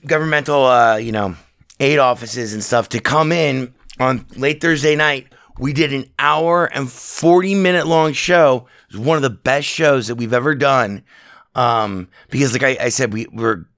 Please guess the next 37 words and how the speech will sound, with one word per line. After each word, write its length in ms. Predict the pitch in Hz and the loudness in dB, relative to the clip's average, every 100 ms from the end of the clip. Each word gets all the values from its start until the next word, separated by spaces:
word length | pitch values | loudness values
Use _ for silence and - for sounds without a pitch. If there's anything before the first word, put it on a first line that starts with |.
| _ | _
we 100 | - | -2
have 140 | 117 110 | 0 2
a 180 | 98 95 | 0 -6
tough 340 | - 139 120 | -4 -4 -4
topic 460 | - 127 - 113 - | -2 -2 -2 -6 -10
to 80 | 113 | -16
cover 380 | - - 113 101 | -6 -4 -2 -2
this 280 | 95 90 | -4 -8
week. 300 | - 98 98 _ - - - - - | -6 -8 -8 _ -20 -20 -20 -20 -2
Um, 600 | 135 127 120 107 101 92 80 _ _ _ _ _ _ _ _ _ - _ | 2 4 2 -4 -8 -10 -16 _ _ _ _ _ _ _ _ _ -20 _
and 180 | 135 147 | 0 2
I 140 | 147 | 0
thought 220 | 156 147 | -2 -4
that 220 | 143 - - | -2 -4 -4
it 80 | 131 | 0
was 220 | 135 131 | 0 0
completely 420 | - 123 135 156 165 | -2 -2 0 0 0
out 100 | 147 | 2
of 80 | |
the 60 | 147 | 2
way. 320 | 139 127 120 - - - | 2 2 0 -6 -20 -8
Literally, 420 | 160 233 240 226 | 2 4 4 2
very 380 | 185 147 196 185 | 2 2 4 2
rarely 600 | 170 160 156 151 139 - - | 4 4 4 2 -2 -8 -4
it 120 | 131 | -2
happens 560 | 131 131 135 131 117 | 0 0 0 -4 -4
where 500 | 104 110 104 101 92 - _ - - - _ | 0 2 4 4 0 -6 _ -20 -20 -20 _
it's 200 | - 175 | -2 0
a, 160 | 240 214 | 0 0
it's 200 | 202 - | -4 -4
happened 320 | 208 190 180 | -2 -2 -2
before, 540 | 185 143 123 113 120 135 _ _ - 214 - | -4 -2 0 2 0 -10 _ _ -20 -20 -14
a 60 | - | -6
couple 240 | 190 160 | -4 -2
times, 260 | 151 143 151 | 0 0 0
hundred 220 | 165 156 | -2 0
twenty-eight, 560 | 147 156 147 131 - | 0 0 2 2 -2